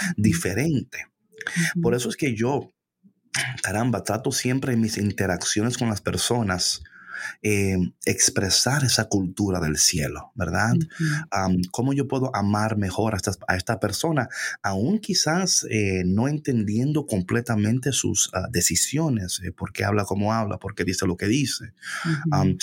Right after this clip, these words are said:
Speaker 2: y eso no quiere decir que yo siempre digo lo, lo, lo correcto y hago lo correcto. No, tampoco, ¿verdad? O sea,
Speaker 1: Ujú.
Speaker 2: en nuestra humanidad, aquí está el detalle, eh, nuestra humanidad muchas veces,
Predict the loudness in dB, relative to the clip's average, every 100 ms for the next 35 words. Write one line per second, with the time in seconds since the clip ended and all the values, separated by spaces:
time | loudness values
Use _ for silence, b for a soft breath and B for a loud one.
0 | B B -2 0 0 0 0 0 -2 0
1 | 0 0 -2 0 0 2 0 0 -4 -8
2 | -4 0 0 0 -2 0 0 -2 -2 -2
3 | -2 -2 0 0 0 0 0 -2 -2 0
4 | 0 0 -4 0 -2 -2 -2 0 0 0
5 | 0 0 -2 -2 -4 -2 -4 -2 -2 0
6 | 0 0 2 2 2 2 2 2 2 0
7 | -2 -2 -4 0 0 2 2 0 0 0
8 | 2 2 -2 B B B B -2 0 2
9 | 0 -2 0 0 2 2 2 2 0 2
10 | 0 2 2 2 0 0 0 2 2 2
11 | 0